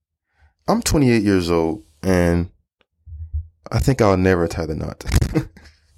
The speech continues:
But a lot of people are asking me, "When are you going to tie the knot?" And it makes me, you know, it gets on my nerves whenever they ask me this question.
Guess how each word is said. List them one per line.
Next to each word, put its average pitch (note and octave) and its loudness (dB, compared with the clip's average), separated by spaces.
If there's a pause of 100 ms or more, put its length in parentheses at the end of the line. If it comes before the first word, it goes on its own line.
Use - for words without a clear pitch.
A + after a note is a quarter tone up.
(920)
But F#2+ 2 (400)
a A2 0
lot F3 2
of E3+ -10
people B2+ -2 (320)
are G2+ 0
asking C#3+ 0
me, F2+ -2 (580)
"When C4 2
are C4+ 4
you A#3+ 2
going D#3+ 2
to - -10
tie A#2+ 0
the G#2+ 0
knot?" G#2+ -8 (880)
And G#2+ -2 (840)
it - -4
makes A2+ 0
me, G2+ 2
you F2+ -4
know, F2 0
it F2 -4
gets G#2+ -2
on F#2+ 2
my E2+ 2
nerves D#2+ -2
whenever D#2 -8
they D2+ -8
ask D#2+ -10
me - -10
this - -12
question. - -8